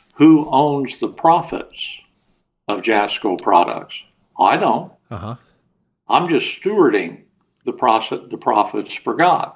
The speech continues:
Speaker 2: Mm-hmm.
Speaker 1: Now, in, in our case, I get a market salary for what I do. I get a market bonus for what I do. Um, our sons that,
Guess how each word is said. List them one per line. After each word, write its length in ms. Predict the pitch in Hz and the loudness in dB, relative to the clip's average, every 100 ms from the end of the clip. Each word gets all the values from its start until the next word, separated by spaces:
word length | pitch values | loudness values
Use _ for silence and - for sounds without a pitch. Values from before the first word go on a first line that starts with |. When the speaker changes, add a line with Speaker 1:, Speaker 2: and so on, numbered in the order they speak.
| - | -16
Speaker 2:
Mm-hmm. 240 | 110 113 - - - - | -14 -14 -16 -20 -20 -6
Speaker 1:
Now, 320 | 117 113 120 - 139 | 0 2 0 -4 -4
in, 360 | 117 117 117 - | -2 -2 -6 -6
in 160 | 117 | -4
our 260 | 107 131 160 | 0 0 0
case, 360 | 139 104 135 - - _ _ _ _ - | -2 -2 -4 -8 -20 _ _ _ _ -4
I 160 | 104 131 | 0 0
get 200 | 165 120 | 0 -2
a 40 | |
market 460 | 98 98 117 - - | -2 -2 -4 -6 -14
salary 580 | - 160 101 87 101 156 _ _ _ _ | -4 0 0 -2 -10 -14 _ _ _ _
for 100 | 107 | -8
what 220 | 95 107 101 | -2 0 2
I 140 | 98 | 0
do. 440 | 95 90 80 - _ _ _ _ - | 0 -2 -2 -8 _ _ _ _ -6
I 100 | 110 | -2
get 140 | 110 | -2
a 40 | 101 | 0
market 480 | 104 98 - - | -2 -2 -4 -6
bonus 420 | 131 175 147 - - - _ _ - | 0 0 0 -6 -12 -18 _ _ -6
for 80 | 107 | -4
what 240 | 98 101 | 0 2
I 140 | 87 85 | 2 0
do. 260 | 85 - - _ _ _ _ _ _ _ - | -6 -8 -16 _ _ _ _ _ _ _ -8
Um, 460 | 101 98 98 98 - | -2 0 0 -4 -4
our 200 | 117 117 | 0 0
sons 560 | - 170 135 92 87 - | 2 2 2 0 -8 -2
that, 340 | 101 95 - | -2 -2 -8